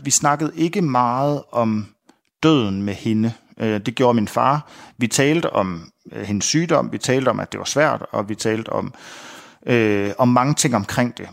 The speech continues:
men vi talte ikke særlig meget om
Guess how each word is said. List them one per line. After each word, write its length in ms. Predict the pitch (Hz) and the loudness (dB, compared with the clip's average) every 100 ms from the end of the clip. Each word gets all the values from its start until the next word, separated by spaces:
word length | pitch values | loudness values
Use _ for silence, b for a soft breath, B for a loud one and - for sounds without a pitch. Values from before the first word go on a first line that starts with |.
| - | 0
men 340 | 113 107 110 - _ _ | 2 2 0 -4 _ _
vi 120 | 120 113 | -10 -6
talte 480 | - 135 151 160 - _ _ _ _ _ - | 0 2 2 -2 -8 _ _ _ _ _ 2
ikke 320 | 143 143 117 - | 2 2 -4 -8
særlig 440 | - 120 123 131 | -2 2 2 0
meget 480 | 117 104 107 120 123 - _ _ _ - | 0 0 0 -2 -4 -12 _ _ _ -4
om 220 | 101 98 | -4 -4